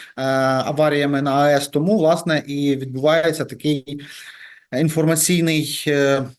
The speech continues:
шум навколо цієї проблематики. Привід з Курську А Е С, е, це дуже така благодатна,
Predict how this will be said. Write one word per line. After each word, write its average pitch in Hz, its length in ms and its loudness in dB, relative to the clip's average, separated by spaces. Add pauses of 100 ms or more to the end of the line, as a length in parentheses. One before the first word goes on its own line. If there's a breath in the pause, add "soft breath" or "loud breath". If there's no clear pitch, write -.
(180)
шум 202 400 2
навколо 147 560 2
цієї 143 280 0
проблематики. 123 720 -6 (300)
Привід 160 360 2
з 139 460 2
Курську 196 500 0
А 151 100 4
Е 202 260 4
С, - 280 -4
е, 131 380 2
це 151 420 0
дуже 143 280 -4
така 135 460 -2 (280 loud breath)
благодатна, 143 1000 0